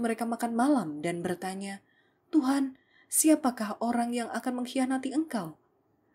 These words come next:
Ketika Petrus melihat murid itu berada di belakang mereka, ia bertanya kepada Yesus,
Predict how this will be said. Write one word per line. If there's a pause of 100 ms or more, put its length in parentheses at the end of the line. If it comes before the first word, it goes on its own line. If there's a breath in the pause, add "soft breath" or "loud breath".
(440)
Ketika
Petrus
melihat
murid
itu
berada
di
belakang
mereka, (320 soft breath)
ia
bertanya
kepada
Yesus,